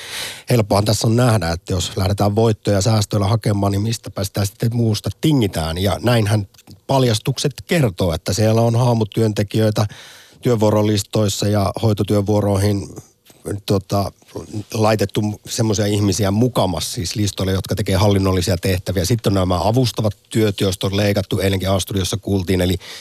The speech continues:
siivous, ruoanlaitto, joita sitten esimerkiksi lähihoitajat, sairaanhoitajat joutuu tekemään sen sijaan, että pääsisivät tekemään sitä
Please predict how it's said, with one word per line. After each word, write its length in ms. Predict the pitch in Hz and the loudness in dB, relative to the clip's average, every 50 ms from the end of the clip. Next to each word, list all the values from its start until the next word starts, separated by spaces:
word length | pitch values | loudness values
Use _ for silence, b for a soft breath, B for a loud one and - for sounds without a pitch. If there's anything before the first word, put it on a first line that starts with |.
| B B B B B B | B B B B B B
siivous, 580 | - - 110 107 104 95 104 101 98 85 - - | -2 0 2 2 4 4 4 2 2 2 0 -2
ruoanlaitto, 640 | 113 104 107 107 101 95 95 95 95 90 - - | 0 0 2 2 2 2 2 2 0 0 -2 -2
joita 300 | 95 98 101 98 92 104 | -2 0 0 0 0 0
sitten 360 | 98 127 113 - - 95 95 - _ - | -2 -2 -2 -4 -4 -6 -8 -8 _ -12
esimerkiksi 500 | - - 92 95 95 90 92 92 - - | -12 -10 -8 -8 -8 -6 -8 -8 -8 -8
lähihoitajat, 720 | 90 95 95 90 87 87 90 87 90 85 82 - - - - _ | -6 -6 -4 -4 -4 -6 -6 -6 -8 -8 -8 -10 -12 -16 -16 _
sairaanhoitajat 640 | - - 101 92 92 87 82 95 90 80 85 82 - | -6 -2 -2 0 0 0 0 -2 -2 -2 -4 -4 -2
joutuu 300 | 95 90 90 87 - 87 | -2 -2 -2 -2 -2 -2
tekemään 420 | 98 110 107 101 95 92 87 87 82 B B B B | 0 2 2 2 2 0 -2 -4 -6 B B B B
sen 240 | - - 120 117 107 | -2 0 2 2 2
sijaan, 200 | 113 127 113 98 | 2 2 2 0
että 140 | 87 - - | -2 -4 -6
pääsisivät 540 | - 107 98 101 101 98 117 107 117 - - | -6 -4 -4 -4 -4 -6 -6 -6 -8 -8 -8
tekemään 420 | - 123 - 127 127 123 120 120 113 | -8 -4 -2 -2 0 0 0 -2 -2
sitä 220 | - - 123 113 | -4 -4 -4 -4